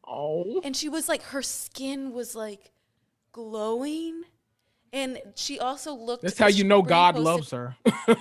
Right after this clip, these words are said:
Speaker 2: Yes.
Speaker 1: Glowing skin.
Speaker 2: <laughs> Brie posted some pictures of her on Instagram yesterday, and I was, like, scroll-, I think it was, like, on her story or
Speaker 1: Mm-hmm.
Speaker 2: something.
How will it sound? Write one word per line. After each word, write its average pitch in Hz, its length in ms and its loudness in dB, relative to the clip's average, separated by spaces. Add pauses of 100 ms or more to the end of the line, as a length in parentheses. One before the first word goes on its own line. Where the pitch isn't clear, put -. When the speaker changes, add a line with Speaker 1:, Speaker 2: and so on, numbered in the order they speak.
(560)
Speaker 2:
Yes. 175 200 -2
Speaker 1:
Glowing 165 260 2
skin. 151 580 2
Speaker 2:
<laughs> - 40 -20
Brie 269 240 -2
posted 285 400 -4
some 277 200 -6
pictures 233 460 -8
of 233 140 -12
her 240 100 -6
on 220 140 -6
Instagram 220 600 -10
yesterday, 240 600 -8
and 196 160 -8
I 196 80 -8
was, 196 160 -12
like, 190 180 -8
scroll-, - 420 -12
I 214 100 -4
think 240 160 -10
it - 20 -10
was, 220 100 -10
like, 214 180 -8
on 196 120 -8
her 190 100 -14
story 190 460 -10
or 220 60 -4
Speaker 1:
Mm-hmm. 247 100 -6
Speaker 2:
something. 247 360 -8